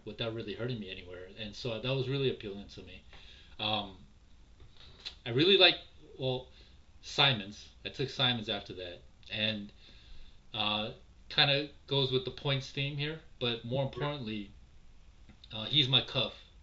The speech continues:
Speaker 1: to Lillard. And I think one
Speaker 2: Yeah.
Speaker 1: of the reasons why I really liked this draft in particular was because I was basically able to cuff all the guys that I wanted to cuff. And, you know, I realized that, especially in draft and hold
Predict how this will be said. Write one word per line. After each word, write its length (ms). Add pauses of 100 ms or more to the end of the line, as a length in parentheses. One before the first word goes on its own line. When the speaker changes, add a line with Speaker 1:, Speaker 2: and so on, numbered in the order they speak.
(200)
Speaker 1:
to 80
Lillard. 400 (720)
And 160
I 60
think 300
one 140
Speaker 2:
Yeah. 40
Speaker 1:
of 60
the 80
reasons 400
why 180
I 40
really 520 (200)
liked 280
this 200
draft 400
in 80
particular 640
was 200
because 480 (680)
I 80
was 220
basically 600
able 180
to 100
cuff 340 (160)
all 520
the 80
guys 280
that 100
I 140
wanted 240
to 80
cuff. 280 (800)
And, 420 (360)
you 80
know, 80
I 60
realized 440
that, 280
especially 460
in 60
draft 240
and 100
hold 340